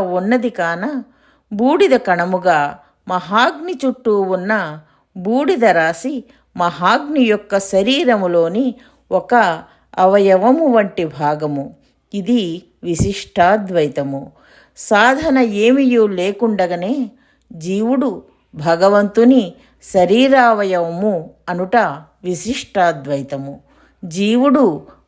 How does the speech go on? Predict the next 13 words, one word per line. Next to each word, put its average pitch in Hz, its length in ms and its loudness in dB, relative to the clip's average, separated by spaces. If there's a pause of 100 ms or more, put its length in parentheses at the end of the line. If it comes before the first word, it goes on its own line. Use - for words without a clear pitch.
బ్రహ్మము 285 580 2
యొక్క - 220 -2 (760)
శరీరావయవము 202 1200 2 (320)
అని 220 220 2 (400)
సాధన 175 440 0 (180)
చేత 247 180 2 (180)
తెలుసుకొనుట 170 640 -6 (800)
ఇక్కడి 190 300 -2 (100)
విశేషము. 160 640 -4 (600)
జగత్తులోని 254 840 2
వస్తువులలో 185 800 0 (540)
పాత్రోచిత్యానుసారముగా 202 1900 0 (640)
as 214 160 2